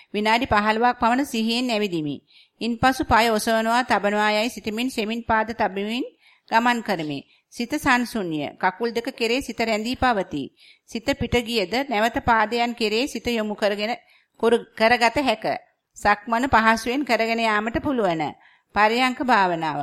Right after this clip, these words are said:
පුටුවේ වාඩි වී, වාඩි වී සිටින බව දැන ආනාපාන සති භාවනාව කිරීමේදී විනාඩි පහකින් පමණ සි-, සිහින් රැ-, රැ-, රු-, සු-, සු-, සිහින්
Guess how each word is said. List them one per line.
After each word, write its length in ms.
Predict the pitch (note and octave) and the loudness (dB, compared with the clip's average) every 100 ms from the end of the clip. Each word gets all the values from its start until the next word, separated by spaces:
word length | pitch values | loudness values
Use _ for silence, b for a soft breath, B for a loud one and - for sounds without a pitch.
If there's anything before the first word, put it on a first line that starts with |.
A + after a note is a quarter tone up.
| C#3 | -4
පුටුවේ 420 | G#3+ - A#3+ C4 | -6 -2 0 2
වාඩි 340 | B3 A3 G3+ G#3 | 4 2 2 0
වී, 280 | G#3 C4+ | -2 0
වාඩි 280 | A#3 G#3+ G#3+ | 2 2 2
වී 140 | A#3 B3+ | -2 -6
සිටින 300 | A#3+ - G#3+ | -8 -6 0
බව 200 | G#3 A#3+ | 2 2
දැන 260 | A3+ G3 F#3+ G#3 G#4 B B - | 0 -2 -2 -2 -4 B B 0
ආනාපාන 560 | A3 A#3 B3+ B3+ C4 | 2 4 2 4 0
සති 260 | C4+ C4 C4 | 0 -4 -2
භාවනාව 480 | A3+ G#3+ A3 A3 A3+ | 2 2 2 2 2
කිරීමේදී 760 | A#3+ G#3+ G3 G#3 G3+ F3+ E3 G#3+ A4 b b b | 0 -2 -2 -2 -2 -2 -2 -4 -6 b b b
විනාඩි 340 | G#3+ A#3 B3+ D4+ | 0 2 2 2
පහකින් 440 | B3+ A#3 A#3 C4 | 2 2 -2 -4
පමණ 320 | C4 A#3+ C4 D#4+ | 0 2 0 -4
සි-, 340 | - A3+ - _ _ _ | -6 -8 -8 _ _ _
සිහින් 440 | - A#3 A3+ C4+ D4+ C4+ | -8 -6 -2 0 -2 -2
රැ-, 240 | G#3 - _ _ _ _ _ | -6 -6 _ _ _ _ _
රැ-, 240 | - F#3+ - E3+ | -6 -6 -6 -6
රු-, 220 | G3+ E3+ | -4 -4
සු-, 240 | - G#3+ _ | -4 -6 _
සු-, 260 | - A3+ - | -16 -12 -12
සිහින් 480 | - - A3+ B3+ | -12 -10 -6 -4